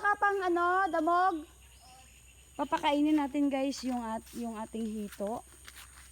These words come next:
Mamaya doon tayo sa kabila, may mga tilapia tayo doon. I-try ko daw ako magpakain. Magpakain daw ako.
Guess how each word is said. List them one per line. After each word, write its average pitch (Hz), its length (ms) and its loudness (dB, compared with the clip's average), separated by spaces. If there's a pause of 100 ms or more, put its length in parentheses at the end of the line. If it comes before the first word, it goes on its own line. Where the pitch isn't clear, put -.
(580)
Mamaya 294 320 6
doon 285 100 2
tayo 285 140 4
sa 262 160 -2
kabila, 254 320 2
may 226 80 2
mga 226 240 -2
tilapia 208 400 -2
tayo 196 320 -4
doon. 170 400 -8 (2500)
I-try 254 320 -2
ko 285 80 -4
daw 247 240 0
ako 247 160 -4
magpakain. 214 560 -8 (3250)
Magpakain 226 480 -8
daw 226 160 -4
ako. 190 240 -12